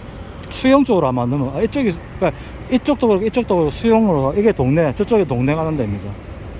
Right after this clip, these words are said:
자, 마칠게요. 제가 김치 담는 법 열심히 공부해갖고 진짜 멋지고 맛있게 한번 김치 담아갖고 우리 시청자님들, 구독자님들에게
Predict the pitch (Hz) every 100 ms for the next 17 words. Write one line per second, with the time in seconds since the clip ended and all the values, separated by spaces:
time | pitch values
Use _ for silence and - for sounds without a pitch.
0 | - - - - - - - - - 208
1 | 196 151 262 285 247 247 226 214 185 139
2 | - - - - - - - - - -
3 | 202 208 277 - 254 214 214 220 190 170
4 | 214 254 - 269 269 180 160 202 202 208
5 | 185 143 135 113 - - - - - 254
6 | 226 160 156 254 - 285 233 151 180 233
7 | 170 151 160 - - 220 202 175 180 175
8 | 175 - 123 117 110 - - - - 139
9 | 180 175 170 - - - - - - 175
10 | 208 208 208 190 160 143 175 175 214 185
11 | 160 151 135 131 120 143